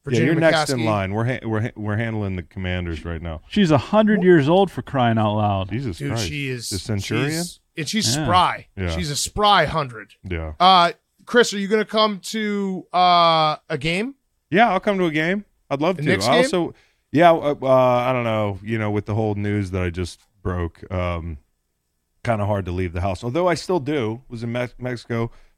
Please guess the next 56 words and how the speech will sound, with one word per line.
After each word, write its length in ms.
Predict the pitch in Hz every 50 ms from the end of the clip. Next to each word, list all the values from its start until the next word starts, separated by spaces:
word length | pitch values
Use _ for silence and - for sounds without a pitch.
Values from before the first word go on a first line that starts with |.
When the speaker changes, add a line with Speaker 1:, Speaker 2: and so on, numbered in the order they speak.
| _ _
Speaker 1:
for 120 | - 107
a 60 | 104 95
bachelor 420 | 90 120 117 113 113 - 117 107
party 320 | 95 - 110 107 104 107 104
last 320 | 101 101 101 101 - -
week, 260 | 101 98 101 107 104 _ -
but 180 | 104 98 92 -
I've 160 | 101 101 92
used 240 | 101 110 110 98 92
up 160 | 104 95 82 -
all 120 | 90 90
my 140 | 87 87 82 85
points. 480 | - 92 90 80 76 73 - - _ _ _ _ _ _ _ _ _ _ -
Um, 220 | 107 107 104 104
Speaker 2:
Dude, 340 | 104 101 147 139 127 120 - _ _ _ _ _ _ _ -
Speaker 1:
yeah. 200 | 107 107 123 151
Speaker 2:
the, 100 | 143 143 147
the 100 | 170 147
points, 540 | - - 208 226 220 196 156 - - - -
the 120 | 175 170
points 320 | - 180 208 214 214 208
become, 640 | - - 180 - - 175 175 160 156 156 147 139 120 - _ _ _ -
Speaker 1:
Yeah. 300 | 117 110 92 82 71 - -
Speaker 2:
you, 120 | 156 160 180
you 220 | 170 160 180 185
Speaker 1:
You 0 |
gotta 40 | 175 120
Speaker 2:
start 220 | 120 - 196 190
Speaker 1:
hold 120 | - 110 -
Speaker 2:
to, 40 | 104
Speaker 1:
on 100 | 104 101
to 60 | 95
Speaker 2:
they 60 | 92 85
Speaker 1:
those 100 | 78 -
Speaker 2:
start 180 | - - 95
Speaker 1:
tokens. 140 | 90 80 -
Speaker 2:
to 60 | -
dwindle. 380 | 151 151 147 131 123 107 101 - _ _ _ _ _ -
Speaker 1:
Hey. 160 | 160 170 170 160
Speaker 2:
Did 80 | -
you 100 | 220 247
guys, 420 | 220 277 269 269 254 226 - - - 214 - -
did 100 | 180 233
Speaker 1:
Oh. 20 |
Speaker 2:
you 60 | 233
guys 220 | 220 277 277 277 226
weigh 280 | 214 233 226 220 220
in 100 | 226 226
on 200 | 226 226 220 214
the, 180 | 196 196 190 185
uh, 220 | 175 170 160 160
one 460 | 151 156 180 170 151 170 185 202 202 196
last 260 | 196 196 190 180 -
thing 140 | 180 180 175
on 100 | 170 165
the, 160 | 160 160 165